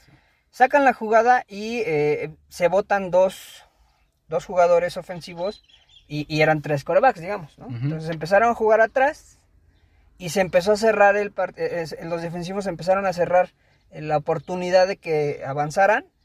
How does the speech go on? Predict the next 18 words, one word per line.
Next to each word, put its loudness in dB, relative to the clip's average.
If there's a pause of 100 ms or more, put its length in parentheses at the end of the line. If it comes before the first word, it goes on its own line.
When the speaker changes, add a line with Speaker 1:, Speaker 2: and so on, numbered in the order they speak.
(520)
Speaker 2:
y -6
el -2
quarterback 4
que -10
tenía -8
el -6
balón -4
por, -16
por -10
última -8
ocasión -6
antes -8
de -4
lanzar -4
el -12
pase -8
hacia -10
enfrente, -6